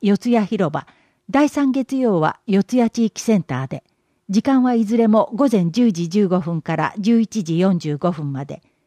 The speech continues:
初心者対象。費用、入会金千円、一回千円。問い合わせ、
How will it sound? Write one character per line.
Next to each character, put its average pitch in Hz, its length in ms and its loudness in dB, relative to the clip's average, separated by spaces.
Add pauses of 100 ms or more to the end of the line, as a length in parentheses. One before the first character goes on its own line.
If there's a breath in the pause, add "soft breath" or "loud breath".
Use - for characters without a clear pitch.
(120)
初 - 140 -2
心 240 220 0
者 143 180 -8
対 156 200 -4
象。 143 380 -10 (420)
費 262 160 2
用、 160 380 0
入 254 200 6
会 247 220 0
金 226 240 0
千 208 280 0
円、 139 220 -4 (220)
一 196 120 -2
回 196 320 -2
千 180 300 0
円。 135 200 -4 (440)
問 220 160 4
い 208 60 4
合 190 80 2
わ 180 100 -2
せ、 - 180 -8